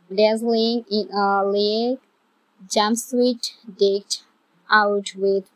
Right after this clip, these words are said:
pa-, featured buttons on the sleeves and a lime green belt. The actress was a sight to behold, posing up a storm on the red carpet with a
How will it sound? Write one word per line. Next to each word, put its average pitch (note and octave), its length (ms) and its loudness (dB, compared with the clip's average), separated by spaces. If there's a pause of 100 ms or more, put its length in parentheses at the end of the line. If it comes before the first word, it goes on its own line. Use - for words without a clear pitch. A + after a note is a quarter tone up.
pa-, G3 260 0 (140)
featured G3+ 500 0 (140)
buttons G3 500 -2
on G3 280 -2
the G3 360 -2 (260)
sleeves G3+ 460 0 (420)
and G3+ 200 -2 (100)
a G3 300 0
lime F#3+ 460 0
green F#3 460 -4
belt. F#3+ 300 0 (640)
The A3 160 2
actress B3+ 380 0
was A3+ 240 0
a A3+ 100 -2
sight G#3+ 460 0
to G3 360 -2
behold, G3+ 420 0 (340)
posing A3 480 2
up G3 260 2
a G3 220 0
storm G#3+ 560 0
on G3+ 180 -2
the G3+ 140 0
red G3+ 300 2 (140)
carpet G#3+ 500 0 (140)
with A#3 300 0 (160)
a G3 280 2